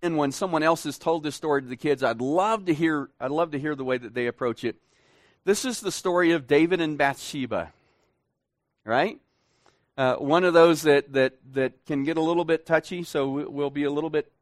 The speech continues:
touchy as we, as we share the story. So David should have actually been out at war. It was a time when kings went to war,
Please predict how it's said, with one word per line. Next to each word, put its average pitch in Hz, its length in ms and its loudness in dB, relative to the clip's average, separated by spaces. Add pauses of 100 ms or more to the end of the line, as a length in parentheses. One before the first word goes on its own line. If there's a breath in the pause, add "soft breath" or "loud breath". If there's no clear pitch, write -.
touchy 156 360 -6
as 131 160 -6
we, 127 200 -6
as 127 160 -8
we 131 80 -6
share 147 360 2
the 143 100 -6
story. 139 460 -2 (800 soft breath)
So 180 220 2
David 175 840 2 (1080)
should - 200 -4
have 180 100 -2
actually 156 340 0
been 151 220 -2
out 147 220 4
at 147 100 0
war. 135 480 0
It 113 80 -4
was 127 200 -8
a 120 40 -8
time 135 440 -2
when 120 160 -4
kings 139 480 -4
went 131 260 -6
to 143 120 -6
war, 117 540 -2